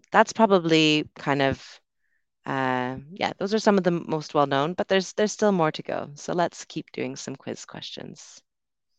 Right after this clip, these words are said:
And hello, Sid from Indonesia. Welcome to our stream today, all about waterfalls. Okay, so which one do you think is the most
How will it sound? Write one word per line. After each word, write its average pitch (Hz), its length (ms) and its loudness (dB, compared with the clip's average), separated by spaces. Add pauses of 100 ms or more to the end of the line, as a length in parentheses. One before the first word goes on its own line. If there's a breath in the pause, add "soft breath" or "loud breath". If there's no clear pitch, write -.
(2250)
And 156 100 -14
hello, 160 380 2
Sid 165 400 -4
from 147 180 -10
Indonesia. 139 800 -8
Welcome 151 420 -10
to - 120 -16
our 139 100 -10
stream 143 400 -12
today, - 400 -14 (400 soft breath)
all 165 120 -6
about 147 180 -4
waterfalls. - 680 -12 (1200 loud breath)
Okay, 165 420 2
so 175 400 8
which 190 340 2
one 262 160 8
do 285 60 4
you 294 80 4
think 277 160 2
is 254 140 2
the 190 100 4
most 160 400 0